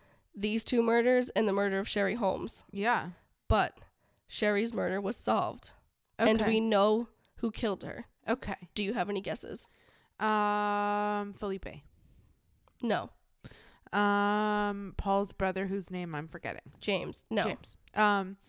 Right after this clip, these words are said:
Speaker 2: shit. Uh, Doctor Pepper?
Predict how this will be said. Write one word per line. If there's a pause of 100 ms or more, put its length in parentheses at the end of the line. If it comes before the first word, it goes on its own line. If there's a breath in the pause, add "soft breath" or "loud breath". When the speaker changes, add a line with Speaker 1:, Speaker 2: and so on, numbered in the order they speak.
(880 loud breath)
Speaker 2:
shit.
Uh, (540)
Doctor
Pepper?